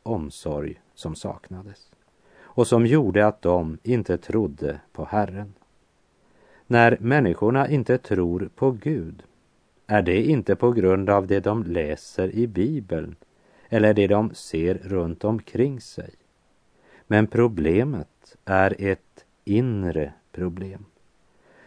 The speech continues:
De tror inte därför att de till sin natur är Guds fiender.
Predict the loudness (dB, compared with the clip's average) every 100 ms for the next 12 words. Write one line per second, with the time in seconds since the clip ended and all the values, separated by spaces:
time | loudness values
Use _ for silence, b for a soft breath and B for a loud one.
0 | b 4 6 4 0 _ -4 0 0 -2
1 | -6 -6 -6 -6 -10 -12 -14 _ _ _
2 | b b _ 2 4 4 2 0 -2 -2
3 | -4 -4 -4 -4 -4 -8 -8 -8 -12 -8
4 | -4 -4 -6 -12 -14 _ _ -4 -4 -4
5 | -6 -8 -10 -20 -20 _ _ -4 -2 -2
6 | -4 -6 -10